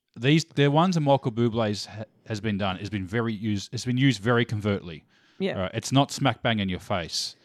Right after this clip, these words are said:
Speaker 2: Yeah.
Speaker 1: So that's the point. Like, s-
Speaker 2: But as you said, isn't that just a polishing?
Speaker 1: Well, uh, I made the comparison. It's
Speaker 2: Isn't, isn't it almost probably part of, like,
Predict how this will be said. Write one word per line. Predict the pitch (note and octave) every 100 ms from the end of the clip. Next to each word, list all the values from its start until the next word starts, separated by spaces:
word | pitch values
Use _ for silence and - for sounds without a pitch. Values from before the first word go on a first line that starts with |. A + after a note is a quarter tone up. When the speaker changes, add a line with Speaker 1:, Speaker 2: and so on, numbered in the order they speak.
| _ _
Speaker 2:
Yeah. | - D#3
Speaker 1:
So |
that's | B2+ -
the | C3
point. | - C#3 G#2+
Like, | G#2 -
s- | - - -
Speaker 2:
But | C#4+
as | D#4+
you | D4+
said, | - C4+ G3+
isn't | G3+ G#3 F#3+
that | F3+ -
just | F3+ - -
a | F#3+
polishing? | - G3+ F3 G3 - C#4+ G#4 - _ - _ _ -
Speaker 1:
Well, | E3+
uh, | F3 E3 - - -
I | D3
made | E3 F#3
the | E3+
comparison. | D3 - C#3+ C3+ - G#2
It's | - C#4+
Speaker 2:
Isn't, | C4+ -
isn't | C4+ C#4+
it | C4+
almost | G#3+ A3 G#3+ -
probably | G#3+ G3+ F#3+
part | - F#3+ F#3+
of, | F#3+ -
like, | F#3 D3